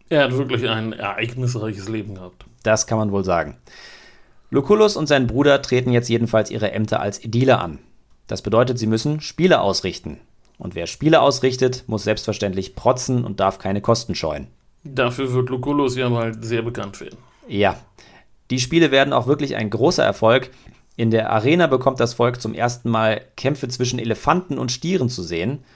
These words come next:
Speaker 2: Und das Theater bekommt eine Drehbühne, was die Zuschauer sehr beeindruckt.
Speaker 1: In den Augen des Stadtvolkes haben sich die beiden damit also erfolgreich für höhere Ämter empfohlen.
Speaker 2: Korrekt.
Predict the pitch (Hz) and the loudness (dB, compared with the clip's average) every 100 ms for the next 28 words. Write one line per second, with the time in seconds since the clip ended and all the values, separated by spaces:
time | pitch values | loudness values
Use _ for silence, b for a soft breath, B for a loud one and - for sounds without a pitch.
0 | b b b b 127 123 117 110 - 117 | b b b b -2 2 2 0 -2 0
1 | 131 170 170 151 147 147 123 117 120 139 | 2 4 2 2 0 0 -2 0 0 0
2 | 175 113 98 107 120 107 - 104 - 165 | 0 0 -2 0 -2 -4 -8 -8 -6 -4
3 | 123 113 104 104 95 87 90 - - - | 2 2 4 0 0 -6 -12 -16 -18 -20
4 | _ _ _ _ - 135 123 - 120 120 | _ _ _ _ -4 -2 0 2 4 4
5 | 123 120 - 104 - - 95 95 - 107 | 2 0 -4 -6 -4 -2 -2 -4 -8 -6
6 | 107 107 120 113 110 110 110 107 107 113 | -8 -8 -2 0 0 0 -2 -2 -4 -4
7 | 107 - 160 196 180 165 - 139 123 120 | -6 -2 -2 0 -2 -4 -4 -4 0 2
8 | 110 113 101 - 98 - - - - _ | 0 -4 -10 -10 -12 -12 -14 -16 -20 _
9 | _ _ _ - 127 87 - - | _ _ _ 0 2 2 -2 -16